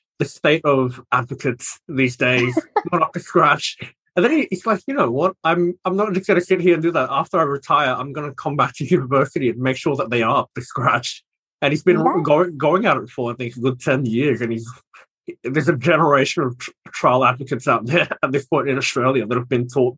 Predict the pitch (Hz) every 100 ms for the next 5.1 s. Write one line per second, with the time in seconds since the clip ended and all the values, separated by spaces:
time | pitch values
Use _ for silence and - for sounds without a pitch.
0 | - 117 107 110 110 _ _ _ _ 117
1 | 123 123 117 117 107 110 110 117 _ -
2 | _ 135 123 - - - 120 117 107 117
3 | 117 - 117 - - 117 131 98 101 107
4 | 117 113 113 113 120 - 143 123 127 120